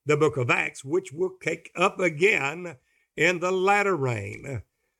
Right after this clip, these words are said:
the last great rain of his strength, in the fruit harvest of God, bringing forth fruits unto salvation. And he says here,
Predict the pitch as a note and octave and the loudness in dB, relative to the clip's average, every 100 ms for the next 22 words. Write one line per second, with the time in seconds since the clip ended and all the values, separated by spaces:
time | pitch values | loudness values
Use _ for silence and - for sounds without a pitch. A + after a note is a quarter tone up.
0 | - C#3 C#3+ C#3 - C3+ C#3 C3 C3+ C3 | 0 4 4 2 -4 -10 -10 -4 -4 -2
1 | C3 - E3 E3 D3+ D#3+ F3+ - - A3+ | -4 0 0 0 0 0 -2 0 2 2
2 | A#2+ C3 D#3 C#3 E3+ E3+ A2 A#2 G2+ B2 | 2 -2 -2 -4 -4 -4 0 0 0 -4
3 | D3 - - - B2+ E3+ F#3+ F#3+ C3 D#3+ | -8 -16 -20 0 4 4 2 -2 -2 2
4 | D3+ E3+ - - E3+ - D3 F3 F3+ - | 2 2 0 0 0 0 2 2 0 0
5 | F3 E3 E3+ G#3 B2+ G#2 F#2 _ _ _ | 2 2 2 -2 -2 -10 -20 _ _ _
6 | _ _ _ _ _ _ - C3+ D#3 - | _ _ _ _ _ _ 0 2 4 4
7 | E3+ F3 A2 F3+ C#3 C3+ E3+ | 4 4 4 4 2 -2 -6